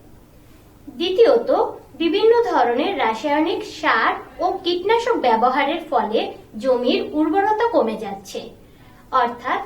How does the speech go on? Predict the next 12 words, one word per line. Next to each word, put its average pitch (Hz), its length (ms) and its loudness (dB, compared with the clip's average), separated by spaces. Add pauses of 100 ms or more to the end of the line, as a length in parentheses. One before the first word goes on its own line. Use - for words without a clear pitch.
(320)
জমিতে 294 440 2 (400)
বিভিন্ন 392 300 0 (180)
ধরনের 277 380 2 (120)
রাসায়নিক 349 440 0 (100)
বস্তু 233 320 4
ব্যবহারের 254 580 2 (100)
ফলে 214 260 0 (560)
একদিকে 302 500 0 (140)
জমির 254 300 4 (120)
উর্বরতা 370 500 2 (100)
যেভাবে 254 320 4 (120)
কমছে, 233 400 0